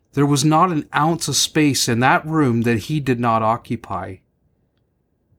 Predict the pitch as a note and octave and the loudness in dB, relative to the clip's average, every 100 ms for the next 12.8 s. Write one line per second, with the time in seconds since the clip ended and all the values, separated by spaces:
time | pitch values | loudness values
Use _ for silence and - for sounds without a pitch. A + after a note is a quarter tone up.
0 | _ _ _ _ _ C#3 C#3 - D3+ D#3 | _ _ _ _ _ -4 -4 -2 0 0
1 | F3 - D#3 B2+ - B2+ A2+ A2 G#2+ G2+ | -2 -2 0 0 0 -4 -2 -2 -4 -4
2 | A#2+ - _ B2+ B2+ A2+ C3 A2 F#2+ F#2 | -8 -8 _ -6 -4 0 0 -2 -8 -16
3 | - _ _ _ _ _ _ _ D3 D#3 | -20 _ _ _ _ _ _ _ 0 2
4 | F3 G#3 G3+ C#3+ C#3+ C3+ - D3 D3 B2+ | 2 2 2 0 -2 -2 -2 0 0 0
5 | A#2+ B2+ C#3+ C#3 B2 G#2+ G2 G#2 G#2 G2 | 2 2 0 -2 0 -2 -2 -2 -2 -4
6 | F#2 - B2 B2+ C3+ B2+ - - D3+ D3+ | -10 -8 -4 -2 0 0 0 2 2 2
7 | G#2+ G2 - A#2 A#2 A2+ A2+ A2 G2+ G2 | 0 -2 -2 0 0 -2 -4 -4 -6 -8
8 | G#2 G#2 F#2 F2+ - _ _ _ _ _ | -8 -8 -8 -14 -20 _ _ _ _ _
9 | _ _ _ _ _ _ - D3 D3 E3 | _ _ _ _ _ _ -2 0 0 0
10 | E3+ D3+ - C3+ C3 - C3 C3 C#3 A2+ | 0 0 0 0 -2 0 0 2 0 -2
11 | G#2 G2+ - _ _ C3 C3 A2+ A#2 B2 | -4 -8 -20 _ _ -2 0 0 0 0
12 | - A2 G2 A2 A2+ A2 G2 | -2 -4 -2 0 0 -2 -6